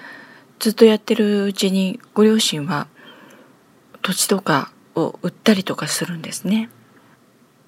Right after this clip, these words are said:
で、その子は結構頑張ったと思うんですけれども、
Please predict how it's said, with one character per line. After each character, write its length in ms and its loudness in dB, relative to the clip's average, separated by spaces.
で、 200 4
そ 160 0
の 120 6
子 160 0
は 160 2
結 220 0
構 180 -2
頑 220 0
張 80 2
っ 40 2
た 140 -2
と 120 -4
思 180 -6
う 20 -6
ん 60 -8
で 100 -6
す 100 -6
け 100 -8
れ 40 -6
ど 100 -6
も、 300 -8